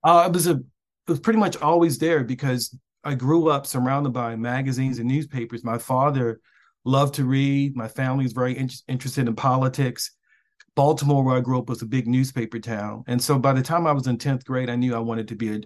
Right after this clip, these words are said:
a journalist. And, um, and when you talk about, m-,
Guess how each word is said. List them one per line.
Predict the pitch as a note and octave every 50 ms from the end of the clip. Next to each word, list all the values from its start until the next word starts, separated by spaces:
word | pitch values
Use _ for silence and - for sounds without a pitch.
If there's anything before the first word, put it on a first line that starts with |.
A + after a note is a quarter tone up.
| _
a | - A2
journalist. | G2+ - A#2+ A#2+ B2 C3 B2+ A#2 G2 G2+ G#2 - - _ _ _ _ _ - - - _ _ _ _ -
And, | C3+ C3+ C#3 C#3 C#3 C#3 C3
um, | C#3 C3 B2+ B2+ B2 A#2+ B2+ - _ _ _ _ -
and | C#3 C#3+
when | C#3+ C#3
you | D#3 D#3
talk | - D#3+ D3 D3+ D#3
about, | D3 C3 C3 B2+ B2 A#2+
m-, | B2+ B2+ -